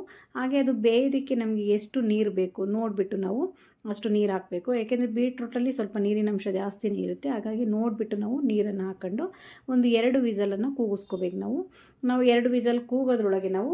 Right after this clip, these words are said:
ಮಸಾಲ ರೆಡಿ ಮಾಡ್ಕೊಳ್ಳೋಣ. ನಾನು ಒಂದು ಪ್ಯಾನಲ್ಲಿ ನಾನು, ನನ್ನ ಖಾರಕ್ಕೆ ಎಷ್ಟು ಬೇಕೋ ನೋಡಿಬಿಟ್ಟು ಖಾರದ ಪುಡಿಯನ್ನು ಯೂಸ್ ಮಾಡ್ತಾಯಿದ್ದೀನಿ. ಆ, ಜೊತೆಗೆ ಸಾಂಬಾರು ಪುಡಿ ಒಂದು ಸ್ಪೂನಷ್ಟು ಸಾಂಬಾರು ಪುಡಿ ಹಾಕ್ತಿದ್ದೀನಿ. ಹಾಗೆ ನಾನು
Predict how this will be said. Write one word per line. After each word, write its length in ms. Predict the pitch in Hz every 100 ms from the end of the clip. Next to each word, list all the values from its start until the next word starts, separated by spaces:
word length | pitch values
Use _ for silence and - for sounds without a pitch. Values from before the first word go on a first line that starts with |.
| 359
ಮಸಾಲ 280 | 226 220 214 196
ರೆಡಿ 140 | 190 185
ಮಾಡ್ಕೊಳ್ಳೋಣ. 500 | 180 - 190 185 285 381 - 233
ನಾನು 220 | 220 220 220
ಒಂದು 240 | 220 214 302 - _ _
ಪ್ಯಾನಲ್ಲಿ 420 | 233 226 220 208 202
ನಾನು, 220 | 202 277 381 - -
ನನ್ನ 180 | 226 214 214
ಖಾರಕ್ಕೆ 380 | 240 254 269 214
ಎಷ್ಟು 200 | 214 214
ಬೇಕೋ 240 | 202 190 208
ನೋಡಿಬಿಟ್ಟು 520 | 214 214 196 190 330 349
ಖಾರದ 260 | 233 208 208
ಪುಡಿಯನ್ನು 340 | 208 190 190 190
ಯೂಸ್ 240 | 180 180
ಮಾಡ್ತಾಯಿದ್ದೀನಿ. 640 | 180 175 175 170 165 214 392 - - - -
ಆ, 100 | 240 233 226 208
ಜೊತೆಗೆ 280 | 233 233 311
ಸಾಂಬಾರು 420 | 349 226 202 208 202
ಪುಡಿ 180 | 185 180 -
ಒಂದು 280 | 226 220 214
ಸ್ಪೂನಷ್ಟು 560 | - 220 220 214 277 294
ಸಾಂಬಾರು 380 | 233 202 196 196
ಪುಡಿ 160 | 190
ಹಾಕ್ತಿದ್ದೀನಿ. 540 | 190 185 - 180 220 370 - - -
ಹಾಗೆ 200 | 254 269
ನಾನು 220 | 269 285